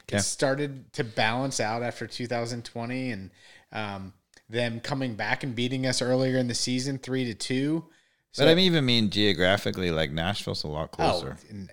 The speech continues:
Speaker 2: no, yeah. I mean, Orlando is a fake city anyway, so they are definitely no
Speaker 1: It's
Speaker 2: one's,
Speaker 1: just
Speaker 2: they're
Speaker 1: Disney
Speaker 2: pretty much
Speaker 1: World.
Speaker 2: no one's rival. They're just
Speaker 1: <laughs> I have to agree with that.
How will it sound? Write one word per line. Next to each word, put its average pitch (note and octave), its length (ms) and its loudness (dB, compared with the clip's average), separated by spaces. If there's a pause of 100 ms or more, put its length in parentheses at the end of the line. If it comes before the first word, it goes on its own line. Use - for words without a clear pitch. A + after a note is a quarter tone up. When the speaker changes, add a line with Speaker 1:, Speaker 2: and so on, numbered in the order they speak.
Speaker 2:
no, F2+ 400 -8
yeah. F#2+ 320 -8
I A#2+ 40 -8
mean, C3 160 -4
Orlando C#3 500 -2
is A2 100 -2
a G#2+ 60 -4
fake G2+ 280 -6
city F#2 300 -6
anyway, D#2+ 380 -14
so E2 440 -8 (440)
they G#2+ 120 -6
are G2 80 -6
definitely A2 400 -6
no G#2+ 200 -6
Speaker 1:
It's F#2 80 -2
Speaker 2:
one's, F#2 180 -2
Speaker 1:
just - 340 0
Speaker 2:
they're C#3+ 120 4
Speaker 1:
Disney F#3 160 0
Speaker 2:
pretty F3+ 220 6
much C#3+ 280 6
Speaker 1:
World. C#3 100 -2
Speaker 2:
no B2 140 2
one's G#2+ 240 -2
rival. E2 540 -8 (440)
They're G#2+ 180 -4
just G2+ 540 2
Speaker 1:
<laughs> C3+ 120 4
I C3+ 160 4 (320)
have F3 280 -4
to - 80 -2
agree A#2 200 0
with G2+ 160 0
that. E2 300 0